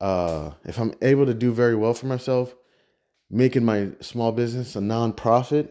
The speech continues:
It was a five oh one C three. And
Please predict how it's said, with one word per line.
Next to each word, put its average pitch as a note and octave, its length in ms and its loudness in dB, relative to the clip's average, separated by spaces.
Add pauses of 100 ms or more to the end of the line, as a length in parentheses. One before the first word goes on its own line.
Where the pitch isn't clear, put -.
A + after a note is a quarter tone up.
(100)
It - 80 -12
was G2+ 220 -4
a F2+ 100 -2
five A#2 280 0
oh A#2 80 -2
one A#2 180 -2
C A2 240 -4
three. C#3 400 0 (680)
And G#2+ 540 -2